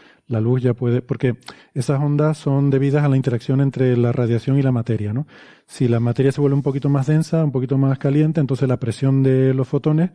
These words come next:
empuja hacia afuera y, y, y empuja en sentido contrario, ¿no? Y se diluye eso. Entonces, eh, esas son las dos fuerzas que provocan esas oscilaciones. Entonces, tú imagínate una caja con un líquido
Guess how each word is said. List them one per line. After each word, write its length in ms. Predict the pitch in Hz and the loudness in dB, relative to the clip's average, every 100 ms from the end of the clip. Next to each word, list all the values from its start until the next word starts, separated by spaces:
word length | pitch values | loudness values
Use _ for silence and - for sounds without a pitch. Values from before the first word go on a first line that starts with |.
| - - - _ _ - | -12 -20 -20 _ _ -2
empuja 340 | 127 - 139 | -2 0 -2
hacia 120 | 139 | 0
afuera 460 | 139 160 165 190 - | 0 2 2 0 0
y, 320 | 143 123 123 | 0 0 0
y, 400 | 165 135 127 123 | 0 0 2 0
y 200 | 127 139 | -2 -2
empuja 240 | 120 117 131 | -2 0 -2
en 60 | |
sentido 280 | 127 131 131 | 0 0 0
contrario, 420 | 123 120 117 104 | 0 -2 -4 -4
¿no? 120 | 120 147 | -2 -2
Y 40 | |
se 140 | - | 0
diluye 420 | 110 117 123 113 113 | 0 0 0 0 -2
eso. 160 | - | -4
Entonces, 400 | 110 117 131 120 - - - - _ - | -6 -4 0 -2 -4 -18 -20 -20 _ -12
eh, 320 | 139 117 110 107 117 | -4 -2 -2 -4 -6
esas 240 | 135 131 | -6 -4
son 100 | 135 | -2
las 80 | 131 | -2
dos 80 | 127 | 0
fuerzas 260 | 135 123 131 | -4 -4 -2
que 120 | 127 | -4
provocan 320 | 123 120 123 | -2 -2 -2
esas 160 | 120 117 | -4 -6
oscilaciones. 500 | 123 113 - 104 104 _ - - | -4 -6 -6 -8 -10 _ -20 -16
Entonces, 200 | - 135 | -6 0
tú 40 | |
imagínate 320 | 160 156 160 | 0 0 0
una 120 | 160 156 | 0 0
caja 180 | 147 151 | -2 0
con 80 | |
un 140 | 156 160 | 0 0
líquido 360 | 185 196 220 | 0 -2 -2